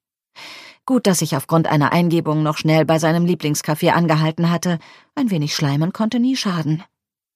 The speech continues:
Er nahm das Getränk dankend an und musterte mich eingehend. „Sind Sie eigentlich nie gestresst?“ „Nicht, wenn ich gut vorbereitet bin.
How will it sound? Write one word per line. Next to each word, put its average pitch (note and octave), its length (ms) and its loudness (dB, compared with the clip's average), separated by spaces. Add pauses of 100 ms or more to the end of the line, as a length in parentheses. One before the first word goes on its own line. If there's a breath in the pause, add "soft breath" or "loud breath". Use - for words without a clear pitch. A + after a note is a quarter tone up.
(240)
Er A3+ 140 6
nahm A#3 220 6
das G#3 180 2
Getränk E3+ 420 -2
dankend D#3+ 460 0
an D#3 240 0
und G3+ 180 0
musterte D#3 460 -2
mich D3+ 200 0
eingehend. D#3+ 600 0 (1120)
„Sind F3+ 280 -2
Sie - 140 -4
eigentlich - 420 -10
nie B2 220 -10
gestresst?“ - 760 -6 (840 loud breath)
„Nicht, C4 260 4
wenn F3 120 0
ich F3 140 -2
gut A#3 140 2
vorbereitet G#3 600 2
bin. F#3+ 260 2